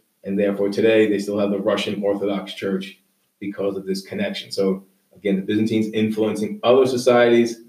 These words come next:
huge impact on the world. All right, now let's talk about, again, how religion impacted the Islamic empires.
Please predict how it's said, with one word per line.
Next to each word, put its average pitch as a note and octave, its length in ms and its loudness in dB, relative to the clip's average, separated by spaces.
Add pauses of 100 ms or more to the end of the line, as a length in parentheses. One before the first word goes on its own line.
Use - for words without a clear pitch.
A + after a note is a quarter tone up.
(280)
huge A#2+ 340 2
impact A2+ 580 0
on G2+ 200 -2
the G2 100 0
world. G2 560 0 (3000)
All D3 120 4
right, D#3+ 240 4
now D3 640 0
let's D3 220 -2
talk C3+ 240 2
about, B2 360 0
again, A2 300 -2
how A#2 240 0
religion A2 400 -2
impacted G#2 480 -6
the G2+ 140 -8
Islamic A#2 640 0
empires. F#2+ 720 -14